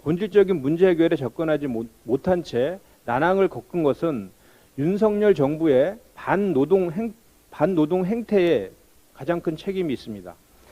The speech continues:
윤석열 대통령과 정부는 사태의 본질을 외면하는 것인지 이해를 하지 못하는 것인지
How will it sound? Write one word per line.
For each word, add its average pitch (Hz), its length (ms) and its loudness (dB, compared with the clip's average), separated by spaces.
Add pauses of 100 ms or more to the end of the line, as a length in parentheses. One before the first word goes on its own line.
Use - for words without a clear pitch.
(380)
윤석열 208 500 2
대통령과 175 540 0
정부는 127 640 -4 (100)
사태의 214 380 2
본질을 170 500 4
외면하는 185 480 2
것인지 143 600 -2 (440)
이해를 196 360 8
하지 190 200 2
못하는 208 420 0
것인지 120 580 0